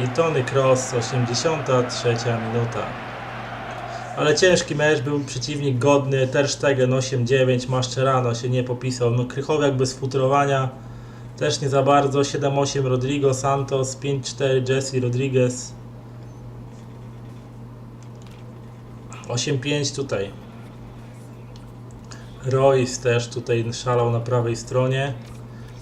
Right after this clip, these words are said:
ale mój Ter Stegen dostał zawodnika meczu. I cóż, przegrywamy dwa jeden, zostały nam trzy mecze i trzy punkty do zdobycia, do utrzymania.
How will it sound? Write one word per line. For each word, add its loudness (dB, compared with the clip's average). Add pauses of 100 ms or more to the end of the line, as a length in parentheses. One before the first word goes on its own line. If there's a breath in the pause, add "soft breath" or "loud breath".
(120)
ale 2
mój 2
Ter 2
Stegen 2
dostał 4
zawodnika 2
meczu. 2 (1600 loud breath)
I -6
cóż, 0
przegrywamy 4
dwa 4
jeden, 10
zostały 2
nam 2
trzy 0
mecze 4 (400 loud breath)
i -6
trzy -2
punkty 2
do 2
zdobycia, 2
do 6
utrzymania. 2